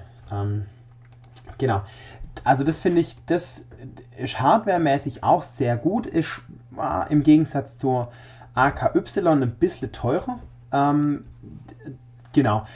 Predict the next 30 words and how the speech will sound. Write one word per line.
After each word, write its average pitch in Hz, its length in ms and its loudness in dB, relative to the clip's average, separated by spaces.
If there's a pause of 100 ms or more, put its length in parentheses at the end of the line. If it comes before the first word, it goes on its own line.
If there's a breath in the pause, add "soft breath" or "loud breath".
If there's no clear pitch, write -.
(280 loud breath)
aber 160 480 4
absolut 139 600 -2 (320)
im 127 160 0
Rahmen, 127 420 2
finde 123 280 -2
ich, 110 100 -6
dafür, 135 360 2
dass 123 200 0
ich 117 100 -4
hier 135 280 2
gleich, 120 380 -2 (420 loud breath)
äh, 117 40 2
relativ 113 1080 2
viele 117 300 -4
Ausgänge 160 460 0
habe 135 140 -4
als - 260 -2
Relais, 127 360 0
Ausg-, - 360 -6
als, 120 220 -6
als 104 240 -10
Relais-Ausgänge. 127 840 -2 (180)
Ähm, 107 300 0 (960 loud breath)
sechzehn 160 400 4
digitale 127 480 2
Eingänge, 139 600 2
also 123 200 2
super, 117 540 -2 (180)
echt 123 240 -6
gut. 120 260 -4